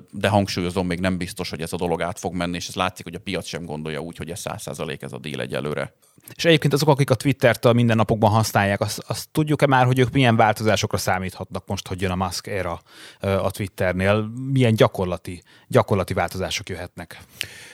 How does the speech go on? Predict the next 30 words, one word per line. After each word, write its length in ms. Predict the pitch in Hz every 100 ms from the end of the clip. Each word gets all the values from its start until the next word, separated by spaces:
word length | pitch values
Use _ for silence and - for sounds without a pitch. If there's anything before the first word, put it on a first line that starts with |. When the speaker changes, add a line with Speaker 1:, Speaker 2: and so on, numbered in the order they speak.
| -
Speaker 1:
Ugye 100 | 123
az 60 | 117
egyik, 240 | 175 165
hogy 140 | 147 127
a 40 |
moderációs 760 | 131 139 120 110 - 104 95 -
elveket, 440 | 110 117 107 110
azokat 240 | 107 101
vissza 220 | 117 110 107
fogják 360 | 110 98 95
szorítani, 460 | - 113 135 139 135
és 220 | 101 -
tényleg 320 | 139 135 113
csak 220 | - 110
azt 180 | 98 -
fogják 580 | - 101 92 87 - 65
kigyomlálni 520 | - 107 101 98 92 90
az 120 | 95
oldalról, 520 | 110 113 110 104 101
ami, 380 | 98 98 92 90 - - - -
mo-, 200 | 120 120
most 160 | 139 -
hangsúlyozom, 400 | 139 139 117 113
hogy 100 | 110
akkor, 420 | 117 - - 107
hogyha, 500 | 113 110 - 98 95 98
ha 120 | 98
a 40 |
Musk-féle, 760 | 98 92 - - 87 82 78 - - - -
ö, 760 | 82 85 85 85 82 82 85